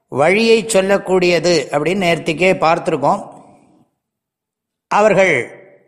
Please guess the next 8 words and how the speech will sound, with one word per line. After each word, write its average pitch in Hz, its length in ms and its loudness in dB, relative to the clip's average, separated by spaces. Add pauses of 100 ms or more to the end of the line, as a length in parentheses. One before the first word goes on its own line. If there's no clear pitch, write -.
(220)
எந்த 214 320 -2
பாதையில 185 500 0
போகிறார்கள்? 135 800 -2 (580)
அக்னிர் 165 540 -4 (100)
ஜோதிஹி 160 680 0 (1000)
அஹஹா 156 600 0 (680)
சுக்லஹா 170 840 -2 (960)
ஷண்மாசா 185 920 0